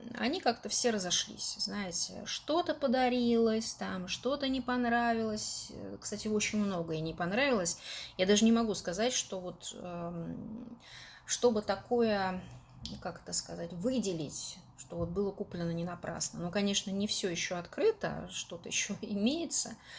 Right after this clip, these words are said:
Да, вот эту сыворотку я пробовала. Я не могу сказать, что она какая-то волшебная. Она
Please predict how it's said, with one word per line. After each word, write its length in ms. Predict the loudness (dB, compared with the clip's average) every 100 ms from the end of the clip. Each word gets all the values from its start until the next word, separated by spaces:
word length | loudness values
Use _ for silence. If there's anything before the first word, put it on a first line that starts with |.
| -12 -12 -14 -16 -10
Да, 600 | -8 -4 0 0 0 0
вот 180 | 0
эту 180 | 0 4
сыворотку 600 | 4 4 2 0 -2 -6
я 280 | -2 0 0
пробовала. 600 | 2 0 2 0 2 2
Я 180 | 2 0
не 140 | 0
могу 260 | -2 -2 -4
сказать, 240 | -2 -2
что 180 | -2 -2
она 120 | -4
какая-то 400 | -4 -4 -4 -2
волшебная. 600 | -2 -2 -4 -6 -6 -2
Она 80 | 0